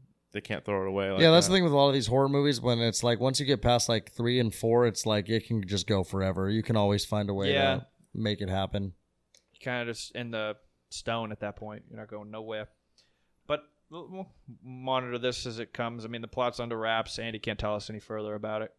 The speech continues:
Speaker 3: Um,
Speaker 1: I try to get on set. They didn't allow me, so.
Speaker 3: contract. Uh, but yeah, should we get into what we're watching?
Speaker 2: Absolutely.
Speaker 3: Uh, you guys wanna take it away?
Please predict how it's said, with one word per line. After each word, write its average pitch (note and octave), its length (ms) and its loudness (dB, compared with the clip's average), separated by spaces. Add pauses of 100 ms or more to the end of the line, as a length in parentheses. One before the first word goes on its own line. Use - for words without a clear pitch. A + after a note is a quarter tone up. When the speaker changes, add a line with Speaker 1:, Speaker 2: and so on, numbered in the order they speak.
Speaker 3:
Um, G#2 360 -14 (260)
Speaker 1:
I C3+ 60 -2
try C#3 180 6
to A#2 60 6
get G#2+ 120 2
on G#2 100 0
set. G2 300 -2
They F2 100 -6
didn't G2 180 -6
allow G2+ 220 -8
me, G2+ 200 -10
so. G#2+ 80 -12
Speaker 3:
contract. G2+ 460 -12 (580)
Uh, A#2 320 -2 (140)
but D3 100 0
yeah, G3 160 12
should E3+ 200 4
we D#3 100 2
get E3+ 180 2
into D#3+ 260 0
what D#3 220 4
we're D#3+ 100 4
watching? D3+ 520 6 (960)
Speaker 2:
Absolutely. A#2+ 540 0 (1400)
Speaker 3:
Uh, G#2+ 280 -8
you A#2 120 -12
guys A#2 180 -6
wanna A#2 140 -14
take B2 160 -8
it B2 40 -6
away? B2+ 140 -6